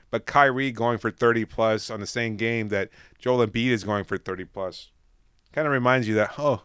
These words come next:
yeah, you don't really have that guy. You have to work for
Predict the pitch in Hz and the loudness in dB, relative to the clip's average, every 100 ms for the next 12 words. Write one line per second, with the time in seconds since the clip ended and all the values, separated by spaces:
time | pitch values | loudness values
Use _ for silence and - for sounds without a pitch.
0 | - 120 113 117 123 127 120 104 107 98 | -10 -8 -8 -6 -6 -4 -2 0 0 0
1 | 87 90 78 - _ _ _ _ _ _ | -4 -6 -12 -14 _ _ _ _ _ _
2 | _ _ - 113 - 131 123 - 127 104 | _ _ -14 -6 4 6 6 2 0 2
3 | 110 120 113 - 110 | 8 8 8 2 -10